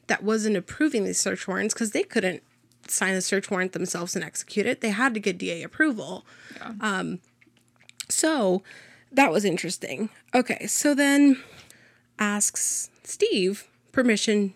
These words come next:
Speaker 1: to do an autopsy. He denies. He says that he doesn't want his wife to be cut up. To a certain extent, I understand that. But also suspicious if you
Speaker 2: No.
Speaker 1: think right off the bat that your wife died under suspicious circumstances,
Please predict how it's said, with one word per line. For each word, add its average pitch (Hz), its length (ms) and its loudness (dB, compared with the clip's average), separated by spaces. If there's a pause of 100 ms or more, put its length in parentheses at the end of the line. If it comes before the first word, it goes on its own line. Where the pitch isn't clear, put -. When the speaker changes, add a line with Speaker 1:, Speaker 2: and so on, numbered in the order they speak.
Speaker 1:
to - 120 -4
do 220 120 2
an 240 100 4
autopsy. 277 600 0 (960)
He - 260 -4
denies. 302 760 2 (720)
He 320 260 2
says 226 320 0
that - 120 -6
he - 180 2
doesn't 285 300 2
want 214 180 2
his 226 140 -2
wife 277 300 2
to - 100 -10
be 175 80 -2
cut 180 240 -2
up. 165 160 -4 (460)
To - 140 -8
a 220 40 -4
certain 320 240 2
extent, 220 480 -2 (320)
I 196 120 -4
understand 180 520 0
that. 170 200 0 (1000)
But 226 800 2
also 269 240 2
suspicious 277 560 2
if 214 80 6
you 220 100 6
Speaker 2:
No. 220 200 6
Speaker 1:
think 254 260 6
right 240 160 4
off 226 140 4
the 254 100 0
bat 190 280 2
that 190 120 -4
your 202 160 0
wife 196 320 0
died 196 220 2
under 190 160 0
suspicious - 560 -6
circumstances, - 880 -4